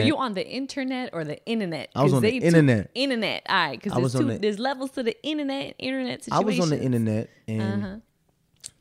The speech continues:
Speaker 2: was going through my, my I G feed
Speaker 1: Mm-hmm.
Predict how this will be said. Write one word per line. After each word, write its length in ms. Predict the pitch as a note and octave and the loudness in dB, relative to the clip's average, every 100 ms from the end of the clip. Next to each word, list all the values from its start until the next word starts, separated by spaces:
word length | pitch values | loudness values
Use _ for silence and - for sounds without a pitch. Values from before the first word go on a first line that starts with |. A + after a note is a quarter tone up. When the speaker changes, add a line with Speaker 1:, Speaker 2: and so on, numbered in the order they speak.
| _ _ | _ _
Speaker 2:
was 100 | A#2+ | -6
going 320 | A#2+ A#2 G#2+ | -4 -2 -4
through 200 | A#2+ A2 | -4 -4
my, 320 | G#2 G2+ G#2 A#2+ C#3 | -4 -8 -10 -14 -14
my 160 | F#2+ - | -14 -8
I 180 | G2 | -8
G 160 | F#2 F#2 | -8 -10
feed 400 | - G2 F#2 F2+ _ - | -12 -12 -10 -12 _ -12
Speaker 1:
Mm-hmm. 340 | E3+ D#3+ D#3 | -8 -8 -8